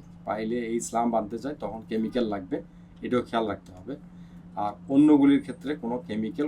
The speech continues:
কোনো কিছু দেওয়া প্রয়োজন নেই, শুধুমাত্র এই রেশিওটা ইউজ করে আমরা করতে পারি। আর যদি আমি পাইলে কোনো কেমিক্যাল না দিতে চাই, তাহলে এই রেশিও ব্যবহার করবেন। তাহলে মিক্স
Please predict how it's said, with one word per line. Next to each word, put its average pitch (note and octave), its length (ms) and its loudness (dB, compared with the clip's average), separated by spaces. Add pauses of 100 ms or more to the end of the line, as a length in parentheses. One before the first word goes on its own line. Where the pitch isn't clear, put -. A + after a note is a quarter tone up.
কোনো A2 180 -8
কিছু - 160 -10 (140)
দেওয়া G#2+ 180 -2 (300)
প্রয়োজন A#2+ 420 4
নেই, - 100 -18 (600)
শুধুমাত্র B2+ 500 2 (720)
এই D3+ 120 10 (260)
রেশিওটা C3+ 380 4 (100)
ইউজ B2 160 2 (160)
করে C3 200 4 (540)
আমরা A2+ 200 -2
করতে G#2 240 -10
পারি। F2+ 140 -14 (160)
আর A#2 80 -4 (100)
যদি B2+ 220 0
আমি C#3 100 6 (120)
পাইলে C3+ 360 8
কোনো C#3 120 4 (100)
কেমিক্যাল B2+ 340 4 (100)
না C3+ 40 6 (100)
দিতে A#2+ 240 0
চাই, C#3 140 -8
তাহলে A#2 180 -6 (180)
এই D3 160 2
রেশিও G#2 280 -4
ব্যবহার - 260 -16
করবেন। - 240 -20 (1200)
তাহলে B2+ 240 6 (180)
মিক্স C#3 220 8